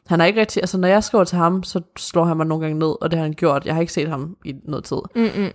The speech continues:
Speaker 1: Øhm, og når vi sådan sad og snakkede omkring ting, og jeg prøvede at komme ind omkring nogle emner, så ville han bare ignorere det, og sådan snakke over det,
Speaker 2: Ja.
Speaker 1: og sådan noget. Og der er jeg bare sådan, "Det er ikke cool,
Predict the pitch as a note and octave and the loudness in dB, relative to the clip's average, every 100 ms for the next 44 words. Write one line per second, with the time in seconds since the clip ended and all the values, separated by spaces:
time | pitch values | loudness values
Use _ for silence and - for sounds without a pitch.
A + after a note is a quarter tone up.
0 | - E3+ D#3+ D3 D3 F3 - F3 E3 E3 | 2 4 4 0 -8 -8 0 2 2 0
1 | F3+ F3 E3 - F#3+ A3 G#3 F#3+ F3 F#3+ | -2 -2 -2 0 2 2 -2 -4 -6 -4
2 | F3 E3 - F3 F3 F#3+ G#3 F3 - E3+ | 0 0 0 -2 0 0 0 -4 -2 0
3 | D#3 F3+ G3 F#3+ - G3 F3+ E3 D#3 D3+ | 2 2 4 2 4 2 4 2 2 0
4 | E3 G#3 D#3+ D3+ D#3+ E3+ - F3 E3 - | 2 2 2 -2 -2 -4 -2 -4 -4 -4
5 | E3 D3+ - A3 G#3+ D3+ E3 E3+ G#3 F#3+ | -4 -4 0 2 4 2 -2 -6 -2 0
6 | C3+ - - E3+ F#3 E3+ E3+ F3 - F3 | -2 -2 0 0 2 2 4 4 2 2
7 | F3+ D3+ D#3+ - E3+ G#3 E3+ - - E3 | 2 2 -2 -6 -4 0 0 -2 -10 -4
8 | D#3 D3 | -2 -2